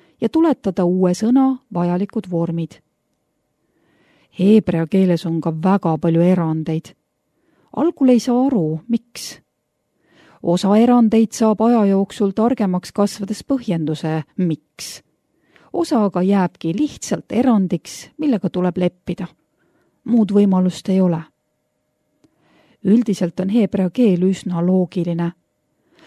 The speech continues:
Olen ka veendunud, et see ei kuulu kindlasti maailma raskeimate keelte hulka. Minu arust on suvalisel välismaalasel heebrea keelt palju lihtsam ära õppida kui eesti keelt.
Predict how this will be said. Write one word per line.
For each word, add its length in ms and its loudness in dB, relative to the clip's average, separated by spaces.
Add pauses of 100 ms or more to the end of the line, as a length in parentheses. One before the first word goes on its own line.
(220)
Olen 260 4
ka 140 0
veendunud, 580 2
et 140 -2
see 240 2
ei 80 2
kuulu 320 0
kindlasti 540 -2
maailma 800 -2
raskeimate 880 -6
keelte 500 -6
hulka. 400 -6 (1120)
Minu 280 4
arust 300 -2
on 80 -4
suvalisel 680 -2
välismaalasel 920 -2
heebrea 500 0
keelt 380 -2
palju 320 0
lihtsam 440 -2
ära 260 2
õppida 380 -4
kui 260 0
eesti 260 -4
keelt. 500 -8